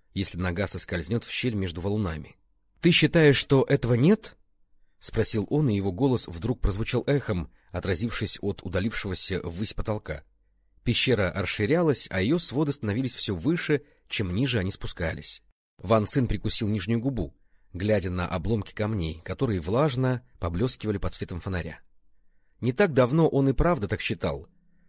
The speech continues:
но теперь ответить однозначно на этот вопрос не мог. Они оба продолжали жить своей жизнью,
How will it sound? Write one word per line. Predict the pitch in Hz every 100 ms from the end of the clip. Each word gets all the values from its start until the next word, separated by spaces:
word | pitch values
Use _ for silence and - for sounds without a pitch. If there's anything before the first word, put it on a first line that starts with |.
| _ -
но | 101 90
теперь | - - 135 127
ответить | 90 - 104 147 -
однозначно | - 80 87 80 101 139 139 98
на | 87 87
этот | 113 -
вопрос | 90 90 92 -
не | 110
мог. | 87 - - _ _ _
Они | 104 113 107
оба | 147 143
продолжали | 107 98 92 101
жить | 95 117 -
своей | 110 120
жизнью, | 98 90 76 78